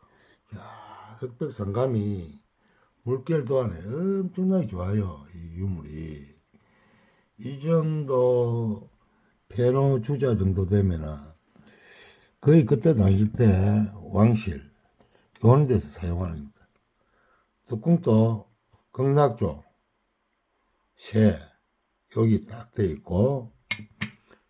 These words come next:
또 밑굽 쫙 보시면은 이런 유물은 강진가마 틀림없고요. 강진, 자,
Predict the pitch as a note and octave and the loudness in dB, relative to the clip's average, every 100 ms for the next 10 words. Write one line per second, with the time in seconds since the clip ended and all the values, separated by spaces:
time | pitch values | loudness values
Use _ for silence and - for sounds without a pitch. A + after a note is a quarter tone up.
0 | _ - G2+ F2 F2 B2+ G#2+ G#2+ F2 G#2 | _ -4 -2 -2 -2 -4 -2 -4 -2 0
1 | F#2+ G#2 E2+ D2 C#2 - _ G#2+ A#2+ D3+ | 0 2 -2 -4 -10 -16 _ -6 -2 2
2 | C#3+ D#3 C#3 F#2+ E2+ E2 D2+ D2 _ _ | 2 2 0 -2 -2 -4 -8 -16 _ _
3 | _ _ _ _ F2+ F#2 G#2 C#3 D3+ C#3+ | _ _ _ _ -2 2 2 4 4 4
4 | G2 F#2 E2 D2+ - _ - C3 E3+ F#3+ | 2 0 -4 -10 -20 _ 0 6 8 10
5 | F#3+ G3+ F3 A#2 A#2 A#2 E2+ C#2 - _ | 10 8 6 2 2 2 2 -2 -14 _
6 | _ _ _ _ _ _ _ _ F#2 F2+ | _ _ _ _ _ _ _ _ -4 -2
7 | F#2 A2 G#2+ F#2+ G#2 C3 C#3+ B2 - _ | 0 4 4 6 4 4 0 -4 -14 _
8 | _ _ _ _ _ _ - E2 E2 D#2+ | _ _ _ _ _ _ -10 -4 -2 -2
9 | D#2 D2+ C#2+ C#2+ E2+ G2 - | -4 -6 -8 -10 -12 -12 -14